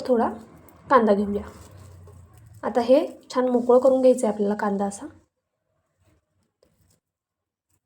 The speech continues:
तुम्ही ज्या काही भाज्या घेणार आहेत त्या यामध्ये घ्यायच्या आहेत. फक्त जर सिमला मिरची असेल किंवा बटाटा असेल की जे पदार्थ पटकनी शिजणार नाही,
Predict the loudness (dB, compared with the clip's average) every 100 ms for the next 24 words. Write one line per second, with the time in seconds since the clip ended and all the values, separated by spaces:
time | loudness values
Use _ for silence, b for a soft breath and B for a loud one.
0 | _ _ _ _ _ _ _ _ 0 4
1 | 6 6 4 4 2 0 2 2 0 0
2 | 0 2 0 0 0 0 0 -6 -8 0
3 | 2 2 0 0 -2 -4 -2 -2 -2 -4
4 | -2 0 0 0 -2 -4 -6 -10 -12 B
5 | B B -4 2 4 6 4 2 0 2
6 | 0 2 2 2 0 0 -2 -2 -6